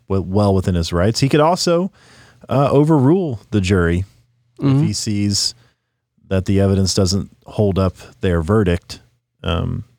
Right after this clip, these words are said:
Speaker 1: then I think
Speaker 2: You better have a really good
Speaker 1: that's,
Speaker 2: security team if this
Speaker 1: that's
Speaker 2: happens.
Speaker 1: also possible as well.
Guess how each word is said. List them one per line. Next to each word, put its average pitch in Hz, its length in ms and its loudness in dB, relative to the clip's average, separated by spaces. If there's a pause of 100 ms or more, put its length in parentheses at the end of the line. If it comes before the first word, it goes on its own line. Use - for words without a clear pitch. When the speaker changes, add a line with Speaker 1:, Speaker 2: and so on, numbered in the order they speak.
Speaker 1:
then 87 160 -2
I 87 160 0
think 90 380 -4 (220)
Speaker 2:
You 135 100 -2
better 120 220 2
have 101 100 2
a 92 40 2
really 107 280 2
good 104 180 0
Speaker 1:
that's, 104 180 2
Speaker 2:
security 98 320 2
team 92 240 0
if - 140 -10
this 104 140 0
Speaker 1:
that's 107 180 0
Speaker 2:
happens. 98 340 2
Speaker 1:
also 104 180 0
possible 104 580 -4
as 87 140 -6
well. 101 440 -2